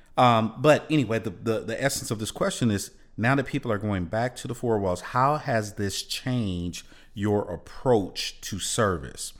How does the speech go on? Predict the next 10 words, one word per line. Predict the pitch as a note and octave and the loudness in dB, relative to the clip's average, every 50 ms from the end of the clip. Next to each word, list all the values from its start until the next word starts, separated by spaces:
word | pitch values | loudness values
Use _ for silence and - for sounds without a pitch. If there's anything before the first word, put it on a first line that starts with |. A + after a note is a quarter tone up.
| - - - - - - | -20 -20 -20 -20 -12 -8
And | - G2+ G2+ | -4 -4 -2
then | G2+ F#2+ | -2 -2
they | G2+ G#2 G2+ | -2 -4 -4
add, | - A2 G#2+ F#2+ F2+ G2 A2 - - A2+ | -4 -4 -4 -4 -4 -6 -8 -8 -6 -4
"Did | G#2 A#2 B2+ G#2+ A#2+ | -2 -2 0 0 0
you | D#3 D3+ | -2 0
improve | - A2+ G2+ G2 - - - - C#3 C3+ C#3 D3 D#3+ E3 - - | 0 0 0 0 -2 -6 -4 0 2 2 2 2 0 -2 -4 -6
and | - G#2 G2 | -6 -6 -6
shorten | - - - C#3+ D#3+ F3 - - G2+ | -6 -6 -4 -2 -2 -2 -4 -4 -6
service, | - - - F#2+ E2 D#2+ D#2 D#2+ F#2+ F#2+ - | -8 -6 -6 -6 -6 -6 -6 -6 -8 -8 -10